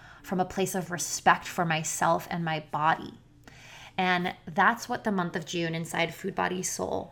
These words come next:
is about. It's about you truly taking care of yourself, truly feeling good, being able to have the energy that you desire, the digestion that you desire, uh,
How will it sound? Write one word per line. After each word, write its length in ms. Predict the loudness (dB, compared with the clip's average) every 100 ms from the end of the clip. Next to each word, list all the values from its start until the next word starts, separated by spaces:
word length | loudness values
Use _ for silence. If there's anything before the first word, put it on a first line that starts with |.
| -8
is 100 | -6
about. 340 | -2 -2 -4 -8 -20 -20 -10
It's 140 | -8 -2
about 400 | 0 0 -2 -8
you 500 | -8 -4 0 -2 -2
truly 560 | -4 -2 0 2 2 0
taking 320 | -2 -4 -6
care 160 | -6 -6
of 100 | -6
yourself, 420 | -6 -4 -6 -6
truly 600 | -6 -4 -2 -2 0 -2
feeling 440 | -2 -4 -2 -4
good, 360 | -2 -2 -4 -8 -14 -16 -4
being 240 | 2 4 4
able 200 | -2 -4
to 420 | -4 -2 -2 -4 -10 -4
have 260 | 2 4 4
the 160 | 0 2
energy 380 | 4 4 0
that 160 | -2 -4
you 120 | -4
desire, 640 | -4 0 2 2 0 -2
the 120 | -4 -2
digestion 580 | -2 0 -2 0 -2
that 120 | -2 -4
you 140 | -6
desire, 640 | -4 -2 0 0 0 -4 -4
uh, 280 | -2 0 -2